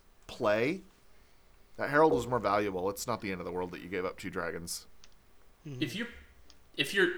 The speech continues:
Speaker 3: adamant about playing Karthus and stuff like that, giving up the first two Drakes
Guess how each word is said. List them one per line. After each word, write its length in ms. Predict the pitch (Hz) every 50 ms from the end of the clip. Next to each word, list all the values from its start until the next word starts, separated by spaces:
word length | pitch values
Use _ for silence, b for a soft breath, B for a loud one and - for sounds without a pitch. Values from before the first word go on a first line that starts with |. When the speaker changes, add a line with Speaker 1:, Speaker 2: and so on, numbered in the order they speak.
| - -
Speaker 3:
adamant 340 | 127 135 131 127 127 123 120
about 260 | 113 117 110 - -
playing 220 | 113 113 107 107
Karthus 640 | 104 - 110 101 101 - 135 143 139 - - - -
and 100 | - 120
stuff 260 | - - - 135 - -
like 160 | 143 135 -
that, 200 | 156 160 156 -
giving 240 | - 139 143 151 147
up 140 | 139 131 -
the 60 | -
first 300 | - - 127 127 - -
two 100 | - 131 120
Drakes 360 | - 107 101 104 101 - -